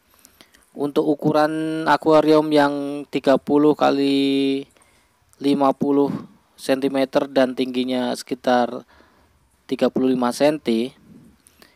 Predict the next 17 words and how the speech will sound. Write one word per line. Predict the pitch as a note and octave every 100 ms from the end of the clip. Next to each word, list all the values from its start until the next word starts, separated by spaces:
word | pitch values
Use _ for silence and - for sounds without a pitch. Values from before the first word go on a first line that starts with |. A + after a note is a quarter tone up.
| _ _ -
ini | C#3 E3
dihuni | D#3 C#3 C3 C#3 D#3 E3
sekitar | - - D3 - - D3+ D#3 D#3+ D#3+ D#3 - _ _ _ _ _ _ _ _
tiga | - C#3 - C3
puluh | - C#3 C#3+ D#3 D3 G#3+ - _ _ _ _ _ _ _ _ _ -
lele | C#3 C3+ C3+ D#3 F#3+ E3 - -
di | C#3 D3
usia | B2+ - C3 C#3+ D3 D3+ - -
tiga | C3+ C3
minggu | B2+ C3+ C3 A#2+ G#2+
dan | - B2 B2+
nanti | B2 C#3+ D#3 D#3+
akan | B2+ - B2+ B2
dipindahkan | B2 B2 A#2+ B2 A#2 A2+ C3+ C#3
setelah | - A#2 A2+ A#2+ B2+ - _ _ _ _ _ _
empat | A#2+ A#2 A2+ -
minggu. | A#2+ A2+ A2+